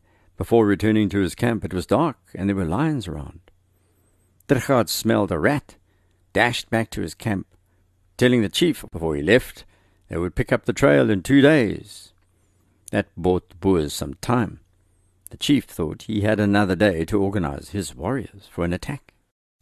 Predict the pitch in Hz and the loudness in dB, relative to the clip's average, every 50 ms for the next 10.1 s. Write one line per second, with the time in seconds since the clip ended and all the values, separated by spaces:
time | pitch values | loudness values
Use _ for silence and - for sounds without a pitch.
0 | - - - 135 170 190 170 143 131 - - 135 135 131 104 - 113 101 - - | -10 0 4 6 6 8 8 8 6 6 6 6 6 6 4 4 2 0 0 -2
1 | - - 214 - 156 143 - - - - 151 170 - - 135 127 110 - - 120 | 0 2 2 2 2 0 -4 -8 -4 2 2 2 4 6 4 4 4 2 0 2
2 | 107 104 101 90 87 113 127 104 - 104 87 73 69 90 110 131 147 147 127 110 | 4 4 2 2 2 2 2 4 4 2 2 2 2 2 4 4 4 4 4 2
3 | 82 76 78 87 110 123 143 170 175 - 175 165 139 - 135 120 113 107 98 - | 0 0 -2 -2 0 0 2 2 2 0 -2 -4 -2 -2 -2 0 0 -2 -4 -6
4 | _ _ _ _ _ _ - 107 143 160 - - - - 82 87 98 117 127 123 | _ _ _ _ _ _ 2 4 4 6 4 2 0 0 0 0 0 2 2 4
5 | 117 127 131 123 104 104 127 139 135 135 127 101 113 104 - - 143 - - 117 | 4 4 2 2 4 6 6 8 8 8 6 4 0 -2 0 -2 -2 -2 -2 -2
6 | 113 101 104 110 - - - 156 - - - 110 107 107 107 110 110 95 113 123 | -4 -2 -4 -6 -6 -4 -4 -4 -4 -2 0 0 2 2 2 0 0 0 0 0
7 | 160 175 151 151 151 156 - _ _ _ _ _ _ _ _ - 104 98 95 104 | 2 2 2 2 0 0 -4 _ _ _ _ _ _ _ _ -6 -4 -2 2 2
8 | 104 - 123 113 92 - 95 85 107 107 - - 104 92 90 82 85 85 - 104 | 2 2 0 -4 -2 -2 0 2 2 0 0 0 -2 -2 0 -2 -4 -4 -2 -2
9 | 95 87 82 76 71 69 64 64 71 67 - - 127 - 123 87 71 - _ _ | -2 0 -2 -2 -4 -6 -8 -8 -6 -6 -4 -4 -6 -6 -8 -10 -14 -16 _ _
10 | _ | _